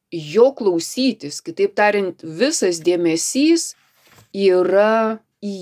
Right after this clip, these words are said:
jį. Jis svarbesnis už mus pačius. Kodėl mes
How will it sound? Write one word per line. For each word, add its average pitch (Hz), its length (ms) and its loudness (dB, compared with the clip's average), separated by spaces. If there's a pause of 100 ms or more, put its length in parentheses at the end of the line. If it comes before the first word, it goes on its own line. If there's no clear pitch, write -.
(100)
jį. 196 240 -2 (280)
Jis 214 280 0
svarbesnis 170 880 0 (220)
už 160 340 -4
mus 165 320 -6
pačius. 160 640 -4
Kodėl 151 400 -4
mes 170 300 -2